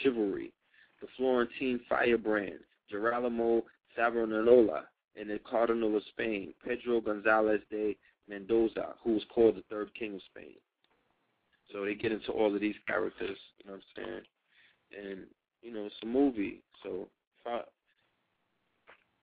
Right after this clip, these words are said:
time providing, uh, I'm definitely gonna put together a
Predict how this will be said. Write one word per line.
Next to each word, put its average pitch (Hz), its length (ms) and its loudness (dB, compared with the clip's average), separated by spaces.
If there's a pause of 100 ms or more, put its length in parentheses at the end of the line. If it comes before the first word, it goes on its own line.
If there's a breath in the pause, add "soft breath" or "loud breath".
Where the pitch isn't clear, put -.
(500)
time 113 500 -4 (400)
providing, 101 640 -4 (320)
uh, 98 320 -12 (360)
I'm 101 140 -18
definitely 104 560 -4
gonna 98 200 -4
put - 240 -12
together 101 520 -4
a - 80 -8